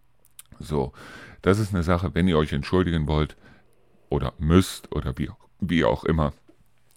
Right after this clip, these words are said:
entschuldigt euch, aber macht die Entschuldigung nicht durch eine Ausrede wieder klein. Das heißt als allererstes, „Tut mir leid, da hab ich Mist gebaut, da hab ich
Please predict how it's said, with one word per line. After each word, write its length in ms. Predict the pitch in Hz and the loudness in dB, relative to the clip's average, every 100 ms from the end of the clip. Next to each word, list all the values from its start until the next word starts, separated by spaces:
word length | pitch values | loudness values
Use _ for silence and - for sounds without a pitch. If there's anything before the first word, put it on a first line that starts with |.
| - | -8
entschuldigt 680 | 90 90 - 110 104 - - | -4 -4 6 6 6 -2 -8
euch, 380 | 64 69 - - _ _ - - - | -6 -6 -8 -16 _ _ -20 -20 -4
aber 200 | 78 78 | 0 2
macht 240 | 95 - | 2 0
die 100 | 78 | -2
Entschuldigung 680 | 69 - 85 87 78 82 78 | -2 0 2 2 0 -4 -2
nicht 360 | 76 82 - - _ _ | -4 -6 -10 -20 _ _
durch 320 | 87 85 - | -2 -2 -6
eine 340 | - 69 67 - | -8 -8 -8 -4
Ausrede 840 | 71 85 - - 76 71 71 69 - | -2 -2 -4 -4 -2 -2 -4 -6 -10
wieder 480 | 76 69 71 67 65 | -10 -6 -2 -4 -6
klein. 600 | - - 71 71 65 60 - _ - - - - - | -8 0 2 2 0 -4 -12 _ -20 -20 -20 -20 -16
Das 160 | - | -6
heißt 220 | 65 67 62 | -4 -4 -4
als 240 | - - | -8 4
allererstes, 920 | 90 92 - 78 73 - 73 69 - _ _ - | 6 6 4 2 0 0 -2 -2 -12 _ _ -10
„Tut 280 | 69 65 | -10 -10
mir 140 | 52 57 | -12 -6
leid, 480 | 67 78 82 - - _ _ _ _ - | 0 2 2 -2 -14 _ _ _ _ -16
da 100 | - | -12
hab 80 | 71 | -12
ich 200 | - - - - | -14 -20 -20 -2
Mist 300 | 80 - - | 0 0 -6
gebaut, 500 | - - 55 - - - | -8 -6 -10 -14 -20 -16
da 100 | - | -12
hab 100 | - | -12
ich 180 | - | -16